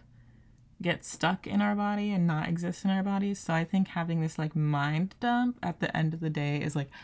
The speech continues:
so super helpful for just, um, continuing to clear out, um,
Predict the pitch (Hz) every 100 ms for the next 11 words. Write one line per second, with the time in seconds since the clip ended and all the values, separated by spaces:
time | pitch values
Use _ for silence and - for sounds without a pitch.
0 | - - - - - - - - 202 208
1 | 202 196 214 170 165 156 - 147 151 147
2 | 156 147 147 147 - - 147 135 135 151
3 | 147 - 147 143 143 - - - - 151
4 | 143 135 135 135 135 131 - - - -
5 | - - - - - 147 143 143 - 160
6 | 170